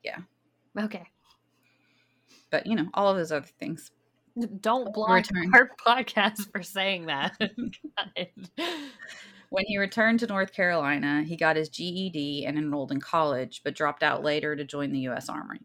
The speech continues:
Speaker 1: Army. During his service, he learned quite a lot about explosives and was able to attain the rank of specialist slash E four after attending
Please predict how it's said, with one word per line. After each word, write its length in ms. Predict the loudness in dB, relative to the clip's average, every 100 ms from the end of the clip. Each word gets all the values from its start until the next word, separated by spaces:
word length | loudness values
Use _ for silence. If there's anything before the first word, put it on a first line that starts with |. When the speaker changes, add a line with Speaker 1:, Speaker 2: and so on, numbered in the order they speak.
| _
Speaker 1:
Army. 360 | -4 -4 -6 -10 _ _ _ _ _ _ _ _ _ _ _ -20 -20 -20 -20 _ _
During 260 | 0 4 6
his 160 | 6 4
service, 380 | 2 4 -2
he 100 | -2
learned 220 | 0 0 2
quite 260 | 4 4
a 40 | 4
lot 200 | 4 4
about 220 | 2 0
explosives 760 | -2 -2 0 0 -6 -8 -10 -6
and 100 | -4
was 140 | -2
able 240 | -2 -4 -4
to 140 | -4
attain 380 | -6 -4 -4 -2
the 120 | -4
rank 380 | -2 0 0 -2 -4
of 220 | -2 -2
specialist 760 | -4 -2 -2 -2 -2 -2 -2 -10 -12
slash 380 | -4 -2 -2 -8 -12
E 180 | -10 -10
four 540 | -8 -6 -2 -4 -2
after 260 | -4 -4 -4
attending 600 | -2 -2 -2 -2 -2